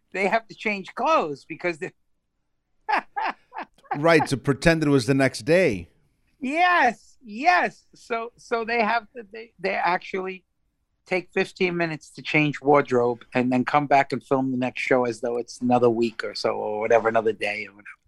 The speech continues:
Speaker 2: So not only is your wife a big fan of game shows, so am I. I mean, I'm a huge fan of the old classics of Match Game, and you mentioned the ten thousand dollar and then hundred thousand dollar pyramid.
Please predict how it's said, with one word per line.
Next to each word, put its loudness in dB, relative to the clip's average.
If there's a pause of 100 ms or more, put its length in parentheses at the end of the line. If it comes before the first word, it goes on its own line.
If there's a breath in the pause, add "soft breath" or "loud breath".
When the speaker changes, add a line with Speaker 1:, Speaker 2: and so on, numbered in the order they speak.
(100)
Speaker 2:
So -6
not 2
only 2
is 0
your 2
wife 2
a -8
big 0
fan 2
of -2
game -2
shows, -2
so 4
am 4
I. 2
I -2
mean, 0
I'm 4
a 0
huge -8
fan 0
of -2
the -2
old -2
classics -4
of -8
Match -6
Game, -4
and -4
you -4
mentioned -6 (320 soft breath)
the -20
ten 0
thousand 0
dollar 2
and -2
then -4
hundred -2
thousand -4
dollar -2
pyramid. -10